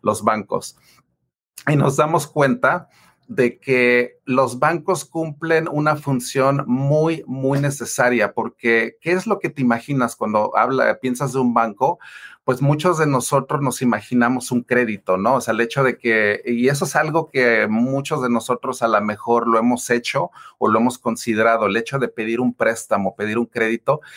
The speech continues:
eso es algo en el cual inmediatamente piensas en un banco. O sea, eso es algo como que muy, muy, ah, como que se lleva uno con otro, porque es la función, la función de ser de los bancos, de proveer liquidez.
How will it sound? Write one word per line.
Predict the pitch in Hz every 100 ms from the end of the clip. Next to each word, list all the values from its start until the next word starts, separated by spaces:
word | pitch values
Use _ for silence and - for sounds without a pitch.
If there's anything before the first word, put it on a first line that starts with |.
| - -
eso | 139 143
es | 151 -
algo | 131 135 147
en | 123
el | 110
cual | - 127 127 127 _
inmediatamente | 123 123 127 127 127 151 151 135 131 123
piensas | 117 120 117 107
en | 107
un | 113
banco. | 107 98 - - -
O | -
sea, | 123 117
eso | 127 131 139
es | 135
algo | 117 120 123
como | 104 101 -
que | 107
muy, | 110 123 131 139 139 - - -
muy, | 120 120 127 131 127 127 -
ah, | 107 101 98 98
como | 120 117 113
que | 120
se | - 113
lleva | 135 135 139
uno | 131 123
con | 127 123
otro, | 120 123
porque | 117 -
es | 143
la | 165 143
función, | 139 120 - 185 143 -
la | - 110
función | 127 117 135 135
de | 139
ser | 139 127
de | 127
los | 120 117
bancos, | 143 143 110
de | 110
proveer | 123 120 135
liquidez. | 143 147 - 117 123 113